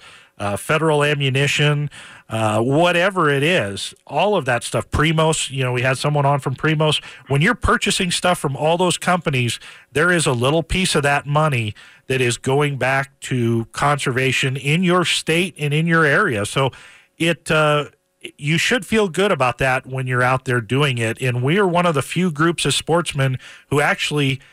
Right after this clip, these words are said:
voted in a self-imposed tax to help with the management.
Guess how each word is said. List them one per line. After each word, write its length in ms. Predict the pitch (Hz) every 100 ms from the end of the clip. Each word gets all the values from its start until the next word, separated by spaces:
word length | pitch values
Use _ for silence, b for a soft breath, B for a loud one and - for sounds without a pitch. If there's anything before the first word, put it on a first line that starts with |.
| b
voted 540 | 104 107 139 175 175 156
in 180 | 170 139
a 80 |
self-imposed 1000 | 107 - 143 147 - 143 135 143 143 135
tax 480 | - 147 143 - -
to 160 | - 117
help 320 | - 139 -
with 120 | 131
the 80 | 135
management. 600 | 120 120 113 95 85 69